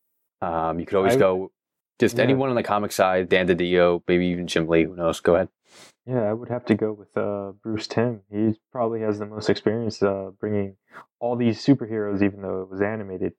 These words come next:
Speaker 2: together. So,
Speaker 1: Right.
Speaker 2: yeah.
Speaker 1: And off the comic book pages, 'cause, like, you know, e-, even though it is a, he does cartoons and animated movies, and he's doing The Killing Joke, he,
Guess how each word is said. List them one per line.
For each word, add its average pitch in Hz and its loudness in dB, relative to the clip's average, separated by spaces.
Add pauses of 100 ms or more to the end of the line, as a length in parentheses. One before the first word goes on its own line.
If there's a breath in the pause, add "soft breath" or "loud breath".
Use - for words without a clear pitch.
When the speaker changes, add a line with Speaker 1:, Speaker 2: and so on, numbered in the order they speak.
Speaker 2:
together. 104 0 (800)
So, 104 0
Speaker 1:
Right. 85 2 (800)
Speaker 2:
yeah. 110 -2
Speaker 1:
And 123 0
off 139 6
the 131 0
comic 139 0
book 95 -2
pages, 78 2
'cause, 95 -2
like, 92 2
you 107 0
know, 90 2 (160)
e-, 127 -12
even 156 0
though 135 2
it 127 -2
is 120 2
a, - -6
he 120 -12
does 113 4
cartoons 95 0
and 90 0
animated 98 2
movies, 95 -2 (140)
and 98 0
he's 98 4
doing 104 6
The 90 2
Killing 92 2
Joke, 101 2 (440)
he, 110 2